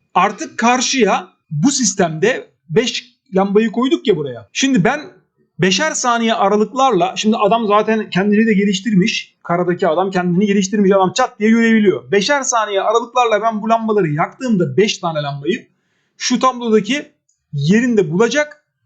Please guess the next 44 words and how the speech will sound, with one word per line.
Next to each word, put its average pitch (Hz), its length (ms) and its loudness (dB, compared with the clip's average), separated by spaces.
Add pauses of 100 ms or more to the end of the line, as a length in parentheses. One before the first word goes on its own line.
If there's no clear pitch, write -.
(360)
ve 247 280 0
ben 214 140 0
artık 262 500 -2
resmen 262 540 -2 (260)
yirmi 220 220 4
dokuz 262 240 -4
harfim 240 360 -2
var 320 120 2
ya 208 120 0
benim. 135 320 -8
Resmen 262 340 -2
su - 340 -4 (720)
yazabileceğim. 214 640 0
Yani 202 400 -2 (440)
lambaları 277 480 0
bir 277 320 -2 (220)
şu 254 440 -4
şekilde 214 340 0
yakacağım. 226 480 0 (120)
Bu 208 100 4
arada 220 220 0
buradaki 202 360 0
lamba 196 260 2
siyah 214 360 0
çünkü 208 220 -8
lamba 190 300 -2
bozuldu. 160 460 0
Bu 160 140 2
arada 170 260 -4
bu 185 60 -14
sistemde 165 680 -4
yani 143 200 -10
gördüğünüz 165 400 -2
gibi 214 140 -4
lambalarda 180 560 0
bozulmalar, 175 580 0
bozulmalar 170 500 -2
da 156 60 -8
meydana 139 320 -12
gelecek. 131 420 -14
Bunu 190 120 2
da 190 100 -2
kasten 175 320 -4
yaptım. 127 380 -12